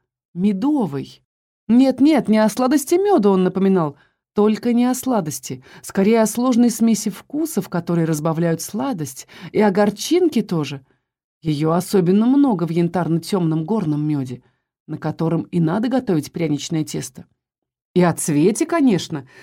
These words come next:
захотелось подойти и заглянуть ему в глаза. Какого они на самом деле цвета? Она ушла,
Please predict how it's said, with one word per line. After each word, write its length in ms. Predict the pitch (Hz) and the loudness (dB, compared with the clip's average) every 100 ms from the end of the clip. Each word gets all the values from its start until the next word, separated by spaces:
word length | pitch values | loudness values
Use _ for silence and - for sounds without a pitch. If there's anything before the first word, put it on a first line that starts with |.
| - | -10
захотелось 520 | 175 170 175 190 180 - | -6 -4 -2 0 0 0
подойти 460 | 175 180 180 220 | 0 2 2 2
и 20 | |
заглянуть 500 | 208 185 208 214 220 | 4 4 4 4 2
ему 140 | 233 240 | 2 4
в 60 | |
глаза. 500 | 214 254 254 285 170 _ _ _ _ _ | 4 2 4 2 0 _ _ _ _ _
Какого 440 | 208 208 302 302 | -12 -4 -2 2
они 160 | 311 294 | 4 4
на 120 | 302 | 4
самом 260 | 294 294 269 | 2 4 4
деле 180 | 277 | 4
цвета? 480 | 262 - 196 135 151 _ _ _ _ _ _ _ _ _ _ | 0 0 0 -2 -10 _ _ _ _ _ _ _ _ _ _
Она 260 | - 190 262 | 0 2 2
ушла, 460 | 285 - 185 196 | 0 0 -2 -2